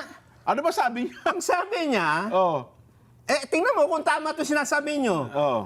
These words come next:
Speaker 2: Ah, Secretary Jay Ruiz is
Speaker 1: Kahapon yung statement yan,
Speaker 2: Oo,
Speaker 1: kahapon, oh.
Speaker 2: is now in the process of divesting his shares.
Speaker 1: Eh, naku po!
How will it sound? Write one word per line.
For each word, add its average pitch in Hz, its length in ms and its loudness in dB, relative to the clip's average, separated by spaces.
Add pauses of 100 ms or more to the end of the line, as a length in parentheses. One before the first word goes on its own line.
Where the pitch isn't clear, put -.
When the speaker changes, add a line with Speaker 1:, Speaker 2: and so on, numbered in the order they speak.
(300)
Speaker 2:
Ah, 208 1040 2
Secretary 330 640 0
Jay 240 220 2
Ruiz 190 360 2
is - 80 -10
Speaker 1:
Kahapon 254 380 0
yung 262 120 -2
statement 233 380 -2
yan, 359 240 4
Speaker 2:
Oo, 359 80 6
Speaker 1:
kahapon, - 400 -2
oh. 196 100 -6
Speaker 2:
is - 240 2
now 339 300 0
in 339 120 -2
the 330 120 2
process 302 600 2
of 294 140 0
divesting 277 840 0
his 294 180 4
shares. 311 540 2
Speaker 1:
Eh, 302 100 -2
naku 381 180 2
po! 403 240 2